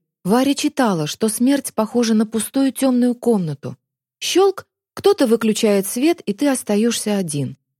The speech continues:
А потом и вовсе исчезаешь, растворяешься в темноте. Папа рассказывал Варе, что раньше, до эпохи прогресса, люди считали, что у них есть душа, которая после смерти улетает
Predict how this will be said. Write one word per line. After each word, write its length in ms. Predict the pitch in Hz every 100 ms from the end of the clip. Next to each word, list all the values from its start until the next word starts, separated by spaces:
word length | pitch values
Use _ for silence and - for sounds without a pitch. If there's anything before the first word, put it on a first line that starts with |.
| _ -
А 100 | 165
потом 380 | 196 202 294
и 60 | 233
вовсе 400 | 196 202 190 190
исчезаешь, 720 | 165 - 170 160 151 143 - - _ _ -
растворяешься 800 | 196 190 233 277 247 170 - 165
в 60 |
темноте. 640 | - 190 196 214 - 151 - _ _ _ _ _
Папа 260 | 190 196 202
рассказывал 640 | 196 - 214 180 170 170
Варе, 300 | 175 214 170
что 260 | 160 - 185
раньше, 380 | 240 262 -
до 180 | 156 190
эпохи 340 | 208 208 180 165
прогресса, 640 | - 190 233 311 - 143 _ _ _ -
люди 240 | 269 320
считали, 500 | 277 - 262 294 294
что 220 | 247 - 233
у 60 |
них 240 | 233 285 -
есть 300 | 247 233 202
душа, 500 | 269 - 214 143 131 _ _ -
которая 360 | 160 214 208
после 320 | 208 220 208
смерти 480 | 208 - 233 254 -
улетает 640 | 185 180 185 262 254 185